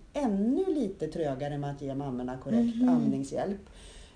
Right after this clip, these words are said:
Speaker 1: Därför att man har inte velat, när kanske barnet i värsta fall ligger och svävar mellan liv och död, så har man inte liksom velat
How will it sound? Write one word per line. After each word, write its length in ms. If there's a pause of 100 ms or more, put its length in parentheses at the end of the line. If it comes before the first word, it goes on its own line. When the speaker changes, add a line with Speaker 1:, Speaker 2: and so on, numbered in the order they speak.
Speaker 1:
Därför 440
att 120
man 180
har 160
inte 360
velat, 680
när 240
kanske 240
barnet 360
i 40
värsta 300
fall 220
ligger 240
och 60
svävar 360
mellan 300
liv 260
och 80
död, 500
så 160
har 100
man 140
inte 180
liksom 280
velat 520